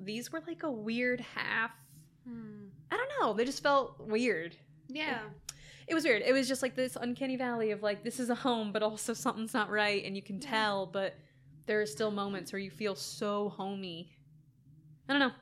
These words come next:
Speaker 1: That was good. That was what I noticed about the
Speaker 2: Yeah.
Speaker 1: house.
Speaker 2: Man.
Speaker 1: I
Speaker 2: Now
Speaker 1: really
Speaker 2: that, like,
Speaker 1: rambled, but <laughs>
Speaker 2: No, now that you mention it, I am, like, the home for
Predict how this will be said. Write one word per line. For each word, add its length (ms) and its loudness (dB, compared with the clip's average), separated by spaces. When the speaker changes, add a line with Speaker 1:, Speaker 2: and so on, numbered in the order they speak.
Speaker 1:
That 100 -4
was 100 0
good. 220 6
That 160 8
was 100 2
what 120 4
I 100 6
noticed 240 4
about 160 6
the 60 8
Speaker 2:
Yeah. 180 10
Speaker 1:
house. 400 -2
Speaker 2:
Man. 640 2
Speaker 1:
I 60 4
Speaker 2:
Now 60 10
Speaker 1:
really 180 8
Speaker 2:
that, 40 0
like, 120 10
Speaker 1:
rambled, 340 4
but 400 6
<laughs> 20 -6
Speaker 2:
No, 200 8
now 200 8
that 100 0
you 80 -2
mention 360 -2
it, 180 2
I 80 4
am, 320 2
like, 320 -2
the 240 0
home 540 -4
for 800 -4